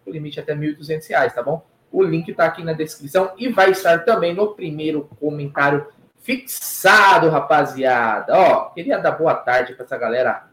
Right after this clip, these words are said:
sensacional que tá chegando aqui. Pedir também o like. Primeira coisa, rapaziada, já ajuda no like.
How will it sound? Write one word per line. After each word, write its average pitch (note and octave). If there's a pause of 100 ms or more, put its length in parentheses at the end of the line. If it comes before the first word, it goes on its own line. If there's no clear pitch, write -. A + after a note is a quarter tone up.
(380)
sensacional E3+
que -
tá F#3
chegando B2
aqui. C#3+
Pedir F3+
também F#3+
o F3
like. C3 (200)
Primeira G4+
coisa, C#3+
rapaziada, C3
já G3
ajuda G3+
no E4+
like. C3